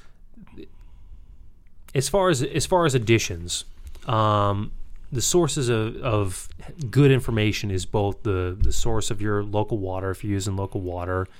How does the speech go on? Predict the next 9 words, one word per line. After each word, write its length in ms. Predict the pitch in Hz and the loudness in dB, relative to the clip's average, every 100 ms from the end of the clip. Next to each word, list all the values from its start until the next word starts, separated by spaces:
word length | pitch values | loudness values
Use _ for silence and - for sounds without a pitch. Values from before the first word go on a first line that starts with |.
| - - - | -16 -14 -8
and 160 | 135 107 | -2 2
also 500 | 107 107 117 107 107 | 2 2 2 2 2
the, 300 | 110 107 110 | 0 0 0
the 160 | 123 - | -2 -4
calculators 520 | 135 139 127 92 87 | -4 -2 -2 -2 -4
that 100 | 92 | -6
you've, 280 | 90 87 87 | -6 -6 -6
uh, 200 | 90 87 87 | -8 -8 -10
the, 140 | - | -12